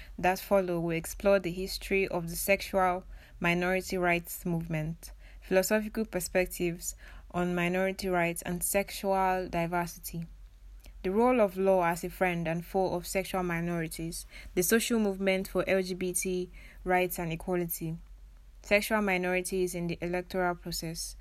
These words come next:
public policies relating to sexual minorities, the transgender rights movement, the global movement for sexual and gender minorities, the themes identified, the themes identified in this chapter.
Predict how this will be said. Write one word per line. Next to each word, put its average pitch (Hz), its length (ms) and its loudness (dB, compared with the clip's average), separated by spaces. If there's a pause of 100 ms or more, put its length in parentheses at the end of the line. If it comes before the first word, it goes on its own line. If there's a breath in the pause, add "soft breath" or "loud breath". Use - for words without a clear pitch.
(280 loud breath)
public 196 440 2 (100)
policies 180 640 0
relating 175 420 -2
to 170 180 -6
sexual 190 520 -2
minorities, 175 760 -4 (260 loud breath)
the 180 80 -4
transgender 196 680 0
rights 180 360 0
movement, 170 560 -6 (340 loud breath)
the 175 60 -2
global 196 680 2 (840)
movement 175 640 -2 (260 soft breath)
for 165 180 -6
sexual 185 800 0 (100)
and 170 180 -2
gender 180 320 -2
minorities, 170 760 -4 (280 loud breath)
the 185 100 -4
themes 208 640 0
identified, 175 840 -2 (420)
the 202 80 0
themes 247 280 2
identified 185 480 2
in 170 120 -4
this 180 160 -4
chapter. 165 480 -4